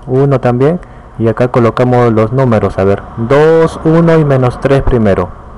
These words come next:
Dos, uno, menos tres.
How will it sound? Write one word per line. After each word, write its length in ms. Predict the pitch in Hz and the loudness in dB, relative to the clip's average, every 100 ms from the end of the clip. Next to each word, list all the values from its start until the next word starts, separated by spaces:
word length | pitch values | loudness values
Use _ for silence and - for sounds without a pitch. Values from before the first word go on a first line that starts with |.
| - - - - - - - | -20 -20 -20 -20 -20 -20 -12
Dos, 640 | 113 117 123 127 135 - - - - - - - - - - - - - - - - - - - | -2 2 2 2 0 -4 -12 -20 -20 -20 -20 -20 -20 -20 -20 -20 -20 -20 -20 -20 -20 -20 -20 -12
uno, 560 | 127 127 131 131 135 131 - - - - - - - - - - - - - - | -4 0 0 0 0 -4 -12 -20 -20 -20 -20 -20 -20 -20 -20 -20 -20 -20 -20 -12
menos 440 | 107 104 98 98 | -8 -6 -6 -10
tres. 460 | - 107 92 - - | -8 -4 -4 -6 -20